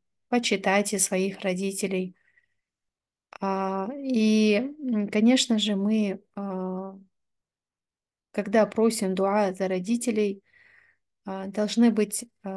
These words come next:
в какой-то мере быть уверенными в том, что и наши дети будут за нас просить. И у нас у всех есть дети, а у детей тоже будут дети, то есть наше потомство, которые по цепочке будут просить прощения у Аллаха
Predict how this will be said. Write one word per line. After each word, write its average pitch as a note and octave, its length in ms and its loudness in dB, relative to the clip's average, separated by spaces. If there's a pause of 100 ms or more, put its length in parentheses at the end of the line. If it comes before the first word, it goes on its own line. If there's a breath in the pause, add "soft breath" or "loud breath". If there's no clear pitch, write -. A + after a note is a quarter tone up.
(220)
в F#3+ 440 -12
какой-то G#3+ 460 0
мере G#3 560 2
быть A3 220 0
уверенными G#3 680 2
в G3 100 -12
том, B3 180 -2
что - 180 -6
и G#3 60 0
наши B3 380 0
дети A3+ 320 -4
будут G#3+ 320 -4
за F#3 120 -2
нас G3 280 -4
просить. F#3+ 580 -6 (1200)
И G3+ 80 -6
у G#3 80 0
нас A#3+ 320 4
у A3 40 0
всех A#3 360 0
есть G3 260 -2
дети, G3+ 600 -4
а F#3+ 140 -2
у G3+ 60 -2
детей G#3 400 0
тоже A3 320 0
будут G3 340 -2
дети, G#3+ 500 -2
то G3 100 -6
есть F#3 140 -4
наше G3+ 280 0
потомство, G#3 720 0 (560 loud breath)
которые A#3+ 540 4
по G#3+ 160 -2
цепочке A#3 640 0
будут G#3+ 380 2
просить G3 400 -2
прощения G#3+ 600 0
у G3 120 -2
Аллаха G3+ 720 -4